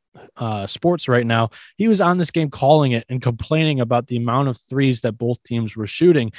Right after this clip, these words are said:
and bricking. If they're doing this against San Diego State, I don't see there's any way that they beat San Diego State. What nerves me about San Diego State is they're not the best offensive team.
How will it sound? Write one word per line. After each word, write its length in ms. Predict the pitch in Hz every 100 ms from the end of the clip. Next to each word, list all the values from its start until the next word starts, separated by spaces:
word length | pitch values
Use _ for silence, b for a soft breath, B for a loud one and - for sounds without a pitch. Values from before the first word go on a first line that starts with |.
| B _
and 340 | 147 165 139
bricking. 480 | - 135 127 101 90 b b b
If 240 | 160 156 - 143
they're 180 | 170
doing 340 | 185 185 196 190
this 220 | 156 -
against 380 | 151 151 147 -
San 180 | 143 135
Diego 280 | 131 131
State, 280 | 120 - 135 -
I 80 | 123
don't 180 | 135
see 140 | - 143
there's 180 | 123 113 -
any 240 | 143 156
way 320 | 127 123 117
that 160 | 113 117
they 140 | - 117
beat 280 | 104 120 -
San 200 | 123 120
Diego 280 | 113 110
State. 280 | 104 - 135
What 180 | 120 135
nerves 420 | 139 147 170 160
me 180 | 160 147
about 340 | 135 135 131
San 220 | - 143 139
Diego 200 | 131 123
State 240 | - 147
is 140 | 139
they're 120 | 135 143
not 280 | 143 135
the 80 | 139
best 220 | 131 131 -
offensive 480 | 117 - 123 135
team. 280 | - 156 156